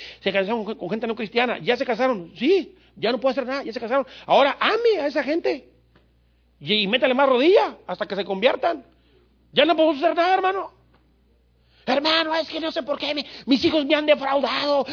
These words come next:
buscaron gente que no es de Dios". Hermano, ya ni modo, ya no podemos hacer nada. ¿Qué quiere? ¿Que se vayan al infierno?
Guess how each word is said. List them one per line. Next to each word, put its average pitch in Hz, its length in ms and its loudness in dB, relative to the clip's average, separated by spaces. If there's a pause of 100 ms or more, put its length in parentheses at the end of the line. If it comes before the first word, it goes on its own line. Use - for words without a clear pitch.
(100)
buscaron 285 420 4
gente 285 280 -2
que 262 120 -2
no 262 120 0
es 285 100 4
de 262 140 4
Dios". 269 280 4
Hermano, 285 400 2
ya 294 220 2
ni 330 220 -2
modo, 339 420 6 (220)
ya 277 200 4
no 339 160 4
podemos 320 300 0
hacer 330 240 2
nada. 370 540 4 (1600)
¿Qué 302 120 2
quiere? 294 600 2 (920)
¿Que 220 100 -6
se 226 60 2
vayan 311 140 4
al 311 60 0
infierno? 349 560 2